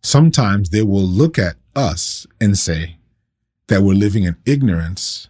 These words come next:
because somehow sharing the Bible means to them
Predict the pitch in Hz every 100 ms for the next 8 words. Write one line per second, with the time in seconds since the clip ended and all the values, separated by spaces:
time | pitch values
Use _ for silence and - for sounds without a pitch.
0 | _ _ _ 107 101 - - 165 170 123
1 | 95 87 90 _ _ _ - - 135 131
2 | 110 107 87 123 127 101 92 95 95 90
3 | - - 80 117 101 82 80